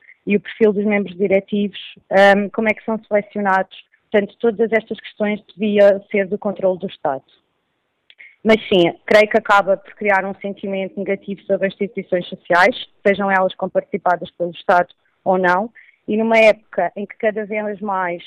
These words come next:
que a responsabilidade social deve fazer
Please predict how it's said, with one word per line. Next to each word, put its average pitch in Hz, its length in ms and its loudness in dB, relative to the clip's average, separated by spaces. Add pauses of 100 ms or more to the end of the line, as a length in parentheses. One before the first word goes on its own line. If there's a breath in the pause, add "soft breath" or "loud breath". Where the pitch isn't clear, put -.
(160)
que - 80 -8
a 185 260 -2
responsabilidade 202 800 -4
social 185 460 -2
deve 185 340 -2 (240)
fazer 196 260 -8